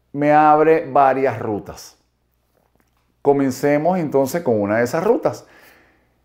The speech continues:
Hablemos de los buzos de seguridad pública. Los public safety diver, también llamado en inglés, les tocan trabajos verdaderamente difícil,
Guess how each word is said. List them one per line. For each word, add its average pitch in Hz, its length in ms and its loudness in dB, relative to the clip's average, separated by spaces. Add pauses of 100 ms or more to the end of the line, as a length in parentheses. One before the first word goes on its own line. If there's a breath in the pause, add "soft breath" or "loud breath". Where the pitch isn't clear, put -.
Hablemos 196 420 2
de 185 80 6
los 139 160 4
buzos 160 320 2
de 160 60 0
seguridad 110 500 0
pública. 104 460 -4 (720)
Los 117 140 -2
public 208 340 2
safety 220 320 0
diver, 156 420 2
también 95 460 -10
llamado 107 400 -2
en 147 80 -4
inglés, 104 440 -4 (460 soft breath)
les 151 180 -2
tocan 135 300 -2
trabajos 123 420 0
verdaderamente 117 800 -2
difícil, 156 720 -4